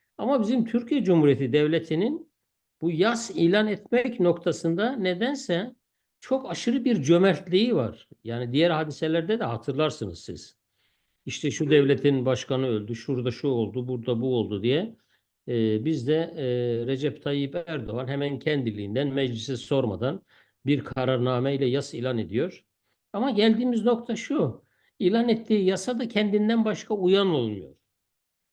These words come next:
Yani ben hep şunu söyleyip geldim şimdiye kadar. Dedim ki, Tayyip Bey hangi noktada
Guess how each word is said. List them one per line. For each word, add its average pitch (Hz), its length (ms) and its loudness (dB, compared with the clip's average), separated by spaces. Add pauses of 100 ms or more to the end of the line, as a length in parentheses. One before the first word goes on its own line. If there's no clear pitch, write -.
(180)
Yani 196 280 0
ben 190 140 -2
hep - 340 -4
şunu 214 200 6
söyleyip 123 680 4
geldim 110 300 0
şimdiye 113 400 0
kadar. 107 280 -4
Dedim 220 260 0
ki, 110 280 -8 (1080)
Tayyip 226 420 2
Bey 156 140 4
hangi 185 420 2
noktada 156 640 0